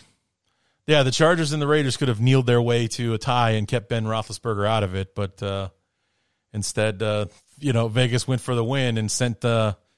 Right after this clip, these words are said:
sent the Chargers home and opened the door for Roethlisberger and company. So, oh well.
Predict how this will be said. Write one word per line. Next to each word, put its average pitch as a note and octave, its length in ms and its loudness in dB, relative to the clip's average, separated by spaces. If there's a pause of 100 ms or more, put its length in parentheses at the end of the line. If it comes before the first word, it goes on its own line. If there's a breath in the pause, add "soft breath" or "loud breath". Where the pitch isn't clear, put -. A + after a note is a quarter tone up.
(180)
sent B2+ 180 -8
the A#2+ 60 -8
Chargers B2 400 2
home C#3 260 0
and A2 100 2
opened A2+ 240 -4
the A2 40 -2
door A2+ 260 -4
for A2 340 -6 (460)
Roethlisberger G#2 600 -4
and F#2 100 -8
company. F#2 380 -8
So, F#2 320 -8 (1800)
oh A2+ 120 -4
well. G#2 240 -2